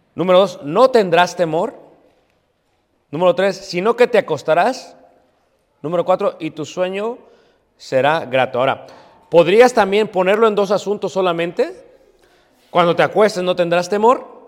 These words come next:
Número dos, sino que te acostarás y tu sueño será grato. También puede ser así.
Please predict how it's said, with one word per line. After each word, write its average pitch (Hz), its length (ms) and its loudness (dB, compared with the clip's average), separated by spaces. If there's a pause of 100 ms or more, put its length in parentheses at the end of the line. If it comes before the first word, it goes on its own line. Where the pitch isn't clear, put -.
(840)
Número 139 240 -6
dos, 233 300 -2 (240)
sino 175 260 -4
que 196 120 -2
te 175 80 -4
acostarás 156 360 -2
y 165 40 -14
tu - 120 -12
sueño 160 180 -6
será 139 200 -2
grato. 110 300 -10
También 151 160 -10
puede 180 160 0
ser 156 160 -4
así. 110 240 -10